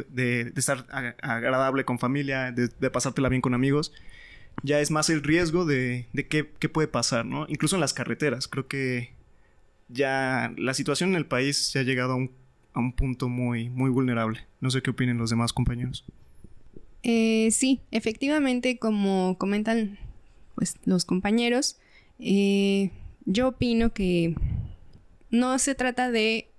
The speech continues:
Speaker 2: relación causa-efecto. Simplemente son una serie de factores, como ya comentaron. Eh, vivimos en un país en el que la resiliencia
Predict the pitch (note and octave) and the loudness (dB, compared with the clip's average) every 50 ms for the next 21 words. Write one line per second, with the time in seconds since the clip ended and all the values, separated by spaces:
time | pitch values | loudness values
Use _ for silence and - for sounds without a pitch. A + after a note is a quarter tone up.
0 | - - - - G3+ G3+ G3 F#3+ G3 - A#3 A#3+ A#3+ - A3+ G#3+ G#3+ G#3+ - G#3+ | -20 -14 -6 -4 -2 0 0 0 0 0 0 -2 0 0 0 -2 0 0 0 0
1 | G#3 G#3 G3+ - E3+ - - - - - _ - - - - - - - - - | 0 0 0 -2 -4 -4 -4 -10 -20 -20 _ -20 -20 -20 -20 -20 -20 -20 -20 -20
2 | - - - - - - - - - - - B3+ B3 A#3 A3+ A#3+ A#3 A#3 A3+ A3+ | -20 -12 -4 -4 -4 -4 -4 -6 -4 0 0 2 2 2 2 0 0 2 0 0
3 | A3 A3+ A3 A3 A3 A3 - - - - - - - - - - - - - - | 2 2 2 2 2 0 -4 -8 -20 -20 -20 -20 -18 -18 -16 -12 -8 -4 -2 0
4 | - B3 B3+ C4+ C#4+ C#4+ C#4+ C#4 A#3+ - - B3+ A#3+ A#3 B3 A#3+ A#3 A3+ G3+ - | 0 2 2 2 2 2 2 2 0 2 2 2 2 2 2 2 2 2 0 0
5 | E3 E3 - - F#3 F#3 F#3+ G#3+ A#3 A3+ - - E3+ E3 E3+ F3 F3+ F3+ - G3 | -4 -10 -6 -2 0 0 2 2 2 0 0 -2 -2 -2 0 -2 -2 -2 -2 -2
6 | F#3+ F#3 F3+ F3 F#3 F3+ G3 G#3+ A#3+ B3 - _ - _ - - - - - F#3+ | -2 -2 0 0 0 -2 0 -2 -4 -6 -8 _ -20 _ -20 -20 -12 -6 -2 0
7 | F#3+ F#3+ F#3+ F#3+ F#3+ F#3 - G3+ G#3 A3 B3 B3+ C4+ D4 C#4 - - - G#3 A3+ | 2 2 2 2 2 2 2 0 0 2 2 2 2 2 2 0 -2 -2 0 0
8 | A#3 B3+ C4 C#4 C4+ C4 B3 B3+ B3 - - A3 G#3+ G#3 G3 G3 F#3+ F#3+ - G3 | 2 2 2 2 2 2 2 0 -2 -2 -2 -2 0 0 0 -2 -2 -2 0 0
9 | F#3+ F#3 F#3 E3 - - - - - - - - - _ - _ _ _ _ - | 0 0 -2 -4 -10 -16 -18 -20 -20 -20 -20 -20 -20 _ -20 _ _ _ _ -20
10 | - - - - A3 A3 G3+ G3+ G3+ G3+ F#3+ - - F#3 F3+ G3 A3+ A#3+ B3+ B3+ | -20 -18 -8 -2 0 2 2 2 0 0 -2 -2 -4 0 2 2 4 4 4 2
11 | B3 C4 B3+ E4 | 2 2 0 -2